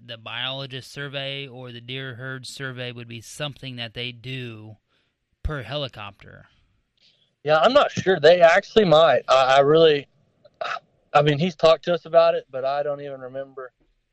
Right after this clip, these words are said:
Speaker 2: uh, if, if he said per, if he actually said it was a helicopter or they just, like, drive around in a A T V or something. I, I don't know. But, I mean, yeah,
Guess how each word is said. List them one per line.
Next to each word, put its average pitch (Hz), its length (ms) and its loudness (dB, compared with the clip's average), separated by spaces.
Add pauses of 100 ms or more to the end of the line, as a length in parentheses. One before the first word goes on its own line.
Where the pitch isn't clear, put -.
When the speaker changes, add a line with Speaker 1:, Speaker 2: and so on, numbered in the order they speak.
(240)
Speaker 2:
uh, 113 420 -8 (440)
if, 123 220 -16
if 123 140 -20
he 127 120 -14
said 131 360 -2
per, 120 260 -8
if 117 160 -6
he 147 160 -6
actually 139 280 0
said 147 200 -4
it 147 120 -2
was 127 100 -14
a 127 60 -18
helicopter 175 640 -2
or 127 240 -6
they 127 120 -8
just, 123 220 -18
like, 120 200 -8
drive 127 240 -4
around 123 360 -10 (720)
in 117 160 -10
a 110 160 -8 (680)
A 120 140 -16
T 120 180 -20
V 120 260 -20
or 110 120 -12
something. - 340 -14 (100)
I, 113 260 -4
I 113 40 2
don't 113 160 -4
know. 110 240 0 (720)
But, 127 220 -2 (260)
I 143 120 -4
mean, 147 160 -10
yeah, 131 220 -4